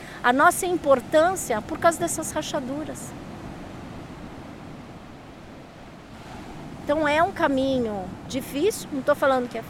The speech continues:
fácil, mas é um caminho possível. Essa frase é de um filme chamado Soul Surfer, que a moça teve o braço comido por um tubarão,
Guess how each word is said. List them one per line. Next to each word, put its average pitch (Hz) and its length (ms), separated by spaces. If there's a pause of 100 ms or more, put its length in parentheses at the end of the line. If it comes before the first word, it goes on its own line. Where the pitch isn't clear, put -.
fácil, 254 460 (920)
mas 311 280
é 330 60
um 330 80
caminho 330 380
possível. 311 560
Essa 285 280
frase 294 640
é 262 200
de 262 200
um 320 180
filme 302 340
chamado 277 480
Soul 302 320
Surfer, 254 720 (1600)
que - 80
a 277 60
moça 294 480
teve 262 500
o 240 520 (340)
braço 285 400
comido 330 500
por 302 200
um 294 100
tubarão, 262 560